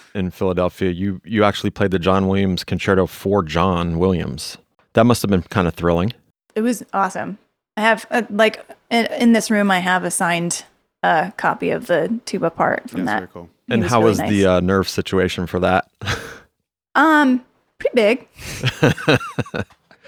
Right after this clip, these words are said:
Speaker 1: It's, like, literally out of my scope of comprehension, like, what that would be like.
Speaker 3: Yeah. So you got to the, you got to the final three.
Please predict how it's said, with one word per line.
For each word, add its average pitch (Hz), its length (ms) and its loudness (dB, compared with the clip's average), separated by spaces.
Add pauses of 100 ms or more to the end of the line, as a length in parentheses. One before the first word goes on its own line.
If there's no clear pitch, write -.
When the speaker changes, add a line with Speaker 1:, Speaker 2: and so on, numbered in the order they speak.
(120)
Speaker 1:
It's, - 280 -2
like, 135 180 4
literally 120 400 4
out 104 160 2
of 90 300 -4
my 95 180 0
scope - 420 -2
of 87 380 0
comprehension, 85 760 -2
like, - 220 -8
what 82 280 -2
that 92 140 -4
would 80 120 -4
be 87 140 -4
like. 82 340 -6 (160)
Speaker 3:
Yeah. 92 240 -12 (540)
So 131 120 -2
you 143 40 0
got 165 180 2
to 190 100 -2
the, 127 420 0
you 127 200 -2
got 143 140 2
to 160 80 -4
the 139 60 -2
final 127 320 0
three. 98 560 -4